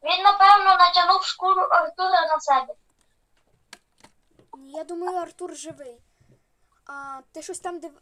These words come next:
Speaker 2: я, коротше, по сигналам щось там подивився, що, м, воно щось більш-менш працює. Там просто блок поламався і щось таке. Я там майже все заремонтував.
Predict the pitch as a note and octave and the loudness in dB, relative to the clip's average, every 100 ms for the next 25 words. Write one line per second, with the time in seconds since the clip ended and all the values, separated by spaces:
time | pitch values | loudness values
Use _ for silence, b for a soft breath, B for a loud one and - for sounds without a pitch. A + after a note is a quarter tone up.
0 | - B3+ D4 D4+ D#4 D4+ E4 D#4+ D4 D#4 | -20 -20 -18 -18 -18 -16 -16 -18 -18 -14
1 | D#4 D#4+ C#4+ C4+ D4 F4+ F4+ C4+ B3+ _ | -14 -16 -20 -20 -14 -14 -14 -16 -20 _
2 | _ _ - D4+ - D#4 - D#4+ D4 C#4 | _ _ -18 -16 -16 -20 -20 -16 -14 -12
3 | D#4+ G#4 - C#4+ - - _ - C#4 C#4+ | -12 -14 -20 -20 -20 -20 _ -20 -20 -20
4 | C#4 C#4 C4+ C4 B3 A#3+ A#3+ _ _ _ | -20 -20 -20 -20 -20 _ _ _ _ _
5 | _ _ C4+ D4+ D#4 D#4 C4 C4 - D#4 | _ _ -18 -16 -16 -18 -16 -18 -16 -16
6 | D#4+ D4+ - D4 D4 - D4 C#4 A#3 A3+ | -18 -18 -20 -18 -16 -18 -20 -20 -20 -20
7 | _ _ _ _ _ _ C#4 C#4 - D4 | _ _ _ _ _ _ -20 -18 -14 -14
8 | D4 D4+ A#3+ C#4 D#4+ E4 - D4+ C#4 C#4 | -14 -18 -16 -8 -8 -8 -10 -10 -10 -14
9 | C4+ - C4+ C4+ C#4+ C#4 - C4+ - B3+ | -18 -18 -20 -20 -18 -18 -18 -20 -18 -16
10 | B3 B3+ C4+ C4 C#4 C4+ - - C4+ C4 | -16 -18 -18 -16 -16 -18 -20 -20 -20 -20
11 | B3+ B3+ B3 - A#3+ A#3 | -20 -20 -20 -20 -20 -20